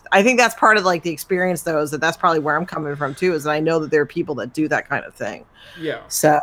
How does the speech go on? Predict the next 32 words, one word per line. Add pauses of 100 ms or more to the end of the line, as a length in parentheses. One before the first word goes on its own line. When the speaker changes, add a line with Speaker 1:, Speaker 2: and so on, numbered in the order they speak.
(440)
Speaker 2:
I
just,
I
don't
know
if
he's
outright
a
bad
person,
or
maybe
he
was
just
forgetful
and
just
doesn't
have
the
life
experience
to
know
that,
yeah,
you
can
call
services